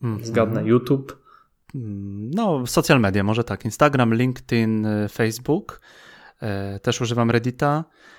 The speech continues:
Speaker 1: używam SoundCloud, bo mam tam swój podcast, e, jeden, jeden z podcastów, które ja prowadzę. Używam Spotify'a, bo najnormalniej w świecie, no, kochamy, ty też kochasz muzykę. Mam takie guilty pleasure,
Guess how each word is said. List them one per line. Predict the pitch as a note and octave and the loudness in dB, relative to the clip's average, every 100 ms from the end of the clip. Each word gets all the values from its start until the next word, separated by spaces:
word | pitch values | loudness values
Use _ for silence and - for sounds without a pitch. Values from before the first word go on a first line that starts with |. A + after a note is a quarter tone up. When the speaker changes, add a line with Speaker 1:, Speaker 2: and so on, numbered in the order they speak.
| - | -12
Speaker 1:
używam | B2+ G#2+ A#2+ A#2 A#2 A2+ A2+ | -10 -6 -6 -4 -4 -4 -2
SoundCloud, | - B2+ A2 - A2 C#3 - - B2+ | 2 2 2 0 2 2 -2 -10 -8
bo | A2+ A2+ G#2+ G#2+ G#2+ | -4 -2 0 0 0
mam | G#2+ A2+ A2 | 0 -2 -2
tam | G#2+ A#2 G#2 G2+ G2+ G2+ G2+ G2 | -4 -2 0 -2 -2 -4 -4 -6
swój | - A#2+ | -4 -4
podcast, | - G#2+ - G#2+ C#3 - - - - - - - - | -4 -6 -6 -4 -4 -6 -14 -20 -20 -20 -20 -20 -12
e, | A2+ G2+ | -10 -4
jeden, | G#2+ G#2+ G2+ | -2 0 -2
jeden | G#2+ G#2+ | -2 -2
z | - | -6
podcastów, | - A2 - | -6 -8 -8
które | - A2+ | -6 -4
ja | G2+ G2 | -2 -4
prowadzę. | G#2 G2+ G2 A2 D3+ - - - | -6 -6 -4 -4 -4 -8 -20 -8
Używam | B2+ B2+ E3+ | -4 0 0
Spotify'a, | - G3+ - G#2+ F#2 F#2 D3+ - | 0 -4 -2 -2 0 0 -4 -4
bo | G2+ F#2+ F#2+ G2+ C#3 - | -6 -4 -4 -4 -6 -8
najnormalniej | A#2 A2 G#2+ G#2 A2 G2+ | -10 -6 -6 -6 -8 -10
w | |
świecie, | - G2+ A2+ | -10 -10 -10
no, | F#2+ F#2+ G#2+ | -8 -10 -12
kochamy, | A2+ A2+ G2+ G2+ G2 G2 - _ _ | -10 -6 -4 -2 -4 -8 -12 _ _
ty | - | -8
też | G#3 A2+ | -4 -4
kochasz | G2 - G#2 | -6 -10 -8
muzykę. | A#2+ G2+ G2+ A2+ C#3 _ _ _ | -6 -6 -6 -8 -8 _ _ _
Mam | C#3 G#2+ A2+ D3 | -8 -2 2 2
takie | D#3 - C3 | 2 -2 2
guilty | C3 D3+ D#3 | 6 6 6
pleasure, | D3 C#3 A#2+ B2 C#3 | 4 4 6 4 2